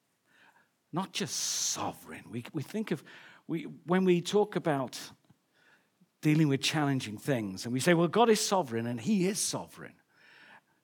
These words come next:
But we think of the sovereignty of God as up there, overseeing all things in his hands, which is true.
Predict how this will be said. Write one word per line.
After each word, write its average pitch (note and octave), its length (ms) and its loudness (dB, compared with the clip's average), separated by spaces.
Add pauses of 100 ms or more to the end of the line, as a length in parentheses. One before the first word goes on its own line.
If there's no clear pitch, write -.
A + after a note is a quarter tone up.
(880)
But E3+ 100 4
we F#3 120 6
think A3+ 320 2
of D#3 100 2
the D3 80 0
sovereignty F3+ 540 4
of D3+ 100 0
God D#3 220 2
as C#3+ 200 -2 (420)
up - 260 10
there, F#3+ 540 4 (340)
overseeing E3 960 4 (460)
all C4 260 12
things A3 380 2
in G#3 60 2
his F3 140 0
hands, D#3+ 220 0
which F3+ 200 2
is E3+ 120 -2
true. A#2 480 0